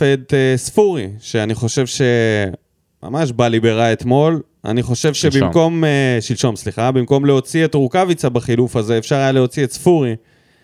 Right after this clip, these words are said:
Speaker 1: שהיה אמון על ניהול המשחק והחלק היצירתי, ולא תרם כלום.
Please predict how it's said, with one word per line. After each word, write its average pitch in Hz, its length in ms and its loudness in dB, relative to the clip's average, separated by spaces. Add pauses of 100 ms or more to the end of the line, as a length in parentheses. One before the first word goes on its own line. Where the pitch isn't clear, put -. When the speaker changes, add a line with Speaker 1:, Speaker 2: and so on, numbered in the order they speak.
(160)
Speaker 1:
שהיה 123 360 2 (160)
אמון 165 340 2
על 147 120 0
ניהול 147 360 2
המשחק 156 600 0 (100)
והחלק 110 760 0
היצירתי, 120 800 0
ולא 110 260 0
תרם 139 400 -4
כלום. 139 360 0